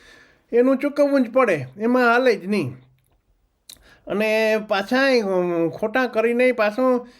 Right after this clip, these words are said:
આવું આ જ્યારે જે, જેને આ ક-, કર્યું હોય ને આવું ખોટું કરતા હોય ને એને પછી પાછું મને સાચું કરવાનું મરજી જ ન થાય, પછી ખોટું જ કર્યા રાખે ઈ એમ.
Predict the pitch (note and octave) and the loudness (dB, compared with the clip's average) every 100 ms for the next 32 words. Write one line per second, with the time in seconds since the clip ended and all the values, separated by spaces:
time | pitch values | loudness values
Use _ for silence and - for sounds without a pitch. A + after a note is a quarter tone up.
0 | _ - G3 A#3+ C4 B3+ A#3+ C4 A3 C4 | _ -6 -2 2 2 2 2 -2 0 -2
1 | C4 G#3 - A#3+ C#4+ D4+ D4 C#4 C4+ B3+ | -2 -6 0 0 4 2 2 0 -2 0
2 | C4 D4+ F#4 E4+ A#3+ C4+ C4 - B3 C4+ | 0 0 0 0 2 2 0 -2 -2 -2
3 | C4 C#4 D#4+ E4 C#4 B3+ B3+ B3+ B3+ B3 | -2 2 2 2 0 2 2 2 0 -2
4 | B3 B3 B3+ B3+ B3+ G#3 A3 C4+ C4 C4 | 0 -2 0 0 0 0 -4 -4 -2 0
5 | C4+ B3+ A#3+ C4+ B3+ B3 A3+ G#3 A#3 A3+ | 2 2 0 -2 0 0 -2 -2 -4 -4
6 | C#4 C#4+ A#3 A#3 F#3+ D#3 C3 - D3 E3 | -6 -4 -2 -2 -2 -2 -4 -2 0 0